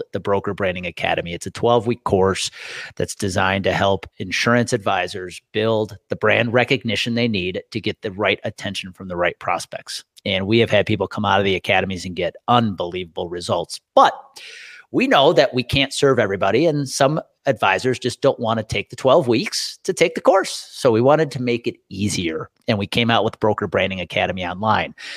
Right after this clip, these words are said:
Now you can have the entire course and take it as fast as you want. And so what I would love to have you do would, is to take a look at Broker Branding Academy. We're gonna put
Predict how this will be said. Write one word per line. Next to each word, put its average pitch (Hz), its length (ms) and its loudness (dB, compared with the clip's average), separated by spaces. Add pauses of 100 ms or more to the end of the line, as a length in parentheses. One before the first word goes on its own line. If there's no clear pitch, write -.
(160)
Now 170 220 4
you 127 160 2
can 123 140 -4
have 117 240 -2
the 110 100 -12
entire 160 400 -4
course 113 500 -2 (680)
and 117 120 -6
take 127 160 0
it 101 60 -6
as 90 120 -8
fast 104 300 -2
as 101 120 -6
you 90 100 -4
want. - 160 -18 (260)
And 113 180 -4
so 120 500 4
what 113 180 0
I 143 340 4 (200)
would 110 120 -4
love 131 420 2
to 120 80 0
have 101 200 -2
you 87 80 -12
do 95 180 -8
would, 104 340 -4
is 113 240 -4
to - 80 -12
take - 200 -4
a 95 60 -8
look 175 420 2
at 104 160 -2
Broker 107 220 -2
Branding 101 280 -2
Academy. 101 460 -2
We're 98 80 -4
gonna 104 140 -6
put 131 260 2